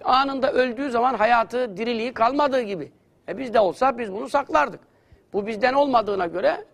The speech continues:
Rabbimiz veriyor, istediği zaman da alıyor, almak üzere veriyor. Orada zaten arada ne çıkıyor?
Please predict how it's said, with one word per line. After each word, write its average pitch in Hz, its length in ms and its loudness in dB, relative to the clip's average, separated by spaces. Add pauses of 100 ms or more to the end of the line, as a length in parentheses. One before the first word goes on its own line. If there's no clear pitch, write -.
(260)
Rabbimiz 247 460 0
veriyor, 214 300 -2
istediği 233 340 -10
zaman 185 300 -4
da - 120 -8 (540)
alıyor, 233 400 4 (140)
almak 214 340 2
üzere 196 320 0
veriyor. 143 240 -4 (420)
Orada 285 280 4
zaten 277 320 0
arada 262 300 0
ne 262 100 -4
çıkıyor? 349 280 -8